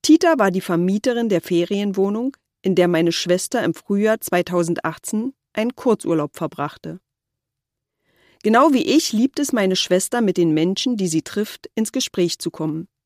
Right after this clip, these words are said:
Tita war ihr auf Anhieb sympathisch. Am Telefon erzählte mir meine Schwester: „Hier wohnt eine alte Dame, alter Adel, die steht noch voll im Leben und die hat richtig was erlebt.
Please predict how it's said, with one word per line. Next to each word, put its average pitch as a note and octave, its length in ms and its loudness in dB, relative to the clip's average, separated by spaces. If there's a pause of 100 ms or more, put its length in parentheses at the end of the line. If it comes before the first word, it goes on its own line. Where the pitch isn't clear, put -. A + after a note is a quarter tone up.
(640)
Tita C#4+ 380 4
war F#3 160 4
ihr - 180 2
auf - 140 -10
Anhieb E3+ 340 -2
sympathisch. E3 720 -6 (920)
Am G3 180 0
Telefon D4+ 480 4
erzählte A#3+ 460 0
mir B3 160 2
meine G#3 220 -2
Schwester: A3+ 580 -4 (760)
„Hier G#3+ 140 4
wohnt C4+ 240 6
eine A#3 160 4
alte A#3+ 260 2
Dame, G3 460 2 (240)
alter C#4+ 400 6
Adel, G3 440 0 (340)
die F#3+ 60 0
steht B3+ 200 2
noch C4 140 4
voll E4+ 320 2
im G4 80 4
Leben E4 380 4 (280)
und A#3 140 4
die D#4+ 60 10
hat D#4 100 4
richtig F4 460 2
was E4 160 0
erlebt. D4+ 500 0